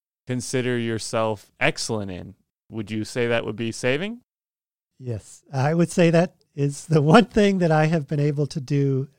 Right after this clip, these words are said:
Speaker 2: very well. And I will tell you, it has made the biggest difference in my financial life. And that's why we're talking on this podcast today.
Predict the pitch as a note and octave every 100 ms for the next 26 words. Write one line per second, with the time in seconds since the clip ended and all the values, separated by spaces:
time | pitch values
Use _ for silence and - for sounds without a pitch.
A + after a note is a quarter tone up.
0 | - C#3 C#3 C3+ A2+ G#2 _ _ _ _
1 | C#3+ C3+ C3 B2 - _ _ _ C#3+ D3+
2 | C#3+ E3+ E3+ E3 E4+ G3+ D#3 F3 D3 F3
3 | D3 C3+ G3 G#3 - F#3+ - F3 - D3
4 | C#3 B2+ - C#3+ C3+ - C#3 B2+ A2 A2
5 | - _ _ _ _ C#3 B2+ C#3 D3 -
6 | D3 C3+ C3+ C3+ C3 _ _ C#3+ B2+ D3
7 | C3 D3+ C3 B2 A#2+ - C3 B2 - B2
8 | - - B2 A2 G#2 A#2